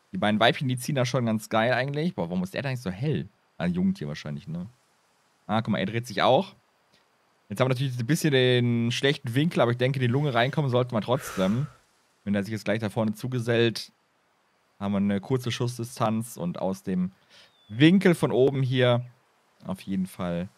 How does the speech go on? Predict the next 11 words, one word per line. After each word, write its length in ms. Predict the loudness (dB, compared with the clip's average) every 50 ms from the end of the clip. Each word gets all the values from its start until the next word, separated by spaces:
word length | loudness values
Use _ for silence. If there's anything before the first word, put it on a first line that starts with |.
| _ _ -6
machbar, 420 | -2 0 0 0 0 -2 -6 -4 -2
den 220 | -2 -2 -2 -4
zu 180 | -4 -6 -8 -8
schießen. 680 | -6 -8 -10 -8 -8 -8 -8 -8 -8 -8 -8 -8 -8 -10 _ _ _ _ _ _ _ _ _ _ _ _ _ _ _ _ _ _ _ _ _ _ _ _ _ -20 -20 -20 -20 -20 -20 _ _ _ _ _ _ _ _ _ _ _ _ _ _ _ 4 6 8 8 8 6 4 2 0 -2 -4 -6 -6 -8 -10 -10 -12 -14 -16 -16 -14 -10 -6
Ja. 200 | -4 -4 -4 -4 -6 -8 -12 -12 -14 -14 -16 -18 -18 -18 -16 -12 -10 -12 -6 -2
Der 300 | 2 4 6 6 6 4
sollte 720 | 4 2 4 4 4 4 4 2 0 0 0 2 0 0 0
einen 680 | 0 2 2 2 2 2 2 0 0 0 2 2 2 2
Lungentreffer 600 | 2 0 0 0 -2 -2 -2 -2 0 0 0 0
sitzen 320 | 0 -2 -4 -4 -4 -2
haben. 560 | 2 4 4 4 4 2 2 2 0 0 -2